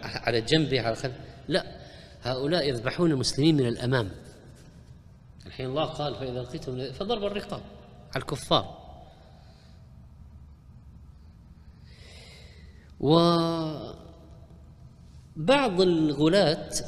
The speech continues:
أيضًا يدعون الانتساب لمذهب السلف لتشويه مذهب السلف ومنهج السلف، وهم مصادمون لمنهج السلف.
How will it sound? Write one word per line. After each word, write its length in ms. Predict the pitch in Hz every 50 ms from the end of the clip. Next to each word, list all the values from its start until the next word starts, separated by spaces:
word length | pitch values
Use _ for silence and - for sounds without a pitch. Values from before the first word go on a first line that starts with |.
| -
أيضًا 460 | 175 170 139 117 110 120 120 135 165 160 - - - - - - - - - - - - - - - - - - - - - - - - - - - -
يدعون 520 | 165 180 165 143 139 185 175 254 294 277
الانتساب 680 | 262 220 214 214 190 - 202 175 - 233 247 247 226
لمذهب 420 | 196 185 185 208 226 208 208 208 180
السلف 480 | 170 - - - 220 226 226 - -
لتشويه 560 | 185 175 - 175 151 - - 202 233 220 175 156
مذهب 300 | 156 147 127 120 113 104
السلف 520 | 98 - - - 98 95 - - - - -
ومنهج 320 | 160 139 151 147 131 127 107
السلف، 640 | 101 - - - 95 87 - - - - - - - - - - - - - - - - - - - - - - - -
وهم 340 | 185 196 170 160 147 139
مصادمون 680 | 139 139 - - 151 139 131 127 135 139 165 170 151 131
لمنهج 440 | 127 120 123 123 127 120 117 113 104
السلف. 600 | 101 - - - 95 85 87 - - - -